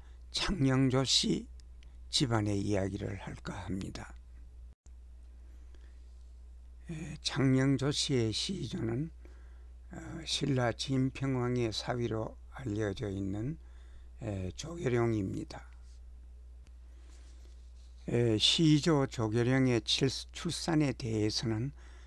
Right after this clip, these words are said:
다음과 같은 전설이 전해옵니다. 그의 어머니는 한림학사 이강옥의 딸로 이름이 예항인데, 예항은, 에, 창년헌, 에,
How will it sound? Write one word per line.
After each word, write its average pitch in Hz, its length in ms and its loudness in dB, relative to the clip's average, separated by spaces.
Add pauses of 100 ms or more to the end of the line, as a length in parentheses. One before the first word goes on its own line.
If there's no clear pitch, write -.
(160)
다음과 131 460 4
같은 104 420 -2
전설이 127 640 0
전해옵니다. 98 920 -4 (800)
그의 147 320 6
어머니는 120 680 4
한림학사 123 1000 0 (100)
이강옥의 120 800 2
딸로 107 460 -2 (500)
이름이 123 480 4
예항인데, 113 880 2 (680)
예항은, 131 760 6 (600)
에, - 760 -6 (440)
창년헌, 131 1040 4 (540)
에, 220 40 -10